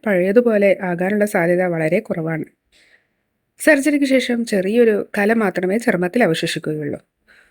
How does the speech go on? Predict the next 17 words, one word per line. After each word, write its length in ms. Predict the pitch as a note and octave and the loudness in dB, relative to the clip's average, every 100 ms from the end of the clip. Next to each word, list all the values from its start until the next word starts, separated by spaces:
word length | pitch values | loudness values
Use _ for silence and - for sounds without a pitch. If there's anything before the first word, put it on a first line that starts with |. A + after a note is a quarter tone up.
| _ G#3+ | _ 4
ഓപ്പറേഷൻ 500 | G#3 - G#3 A#3+ A#3 | 4 4 2 2 4
കഴിഞ്ഞ് 360 | A3 G#3 G#3+ | 2 2 2
ഒരാഴ്ചയ്ക്ക് 500 | A3+ A3+ F3+ F3 A3+ | 2 4 2 0 0
ശേഷം 340 | A3+ G#3 G#3 G3+ _ _ | 0 0 -4 -6 _ _
മുറിവിന്റെ 500 | A#3+ A#3+ A#3+ A#3 A#3+ | 2 4 4 4 2
ഉണക്കം 320 | A#3+ G#3 G#3 A#3 | 2 2 2 2
പരിശോധിക്കാൻ 640 | F#3 F#3+ G3 F#3 A3+ C#4 | 2 2 0 0 -2 0
ഡോക്ടറെ 360 | A#3 - G3+ G3+ | 0 2 0 2
കാണിക്കേണ്ടി 420 | F#3 E3+ F3 E3+ | 0 0 -2 -2
വരും. 200 | D#3+ - - _ - - - - | -4 -6 -10 _ -20 -20 -4 4
അഞ്ചോ 300 | C4+ C#4 E4 | 6 8 6
ആറോ 220 | C#4 C4+ | 6 4
മാസം 320 | B3+ A#3+ B3 | 4 2 0
കൊണ്ട് 220 | A3+ A3 | 0 2
സ്തനത്തിന്റെ 640 | E4+ - G3+ G3+ G3+ F#3+ F#3 | 2 2 -2 0 -2 -2 0
കല്ലിപ്പും 400 | G3 F3 F3 B3 | 0 0 0 0
മറ്റും 360 | G3+ F3 D4 | 0 0 -2